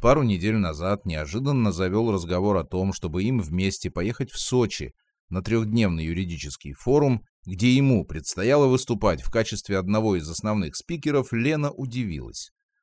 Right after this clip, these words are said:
Он никогда не звал её с собой в командировки. Когда же он, получив её согласие, вдруг предложил остаться у моря на все новогодние каникулы,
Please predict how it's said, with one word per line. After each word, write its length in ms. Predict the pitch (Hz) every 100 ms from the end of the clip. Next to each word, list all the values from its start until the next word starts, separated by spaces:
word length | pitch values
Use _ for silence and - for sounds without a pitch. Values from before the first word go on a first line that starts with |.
| _ -
Он 240 | 104 98
никогда 500 | 98 101 95 90 107
не 120 | 117
звал 380 | 110 135 139 85
её 140 | 71
с 160 | 69 -
собой 380 | 85 80 107 120
в 80 | -
командировки. 720 | 123 127 143 131 - - - _ _ _ _ _ _
Когда 280 | 131 139 185
же 140 | 160
он, 400 | - 143 143 135
получив 500 | 95 85 85 135 131
её 280 | 101 95 113
согласие, 720 | - 78 76 80 87 - 101
вдруг 280 | 92 123 123
предложил 500 | 101 92 95 107 107
остаться 520 | 92 - 113 98 -
у 100 | 82
моря 460 | 87 101 90 71 - _ _
на 240 | 95 113 107
все 400 | - - 120 87
новогодние 680 | 73 78 82 87 69 65 65
каникулы, 680 | 73 131 147 135 123 117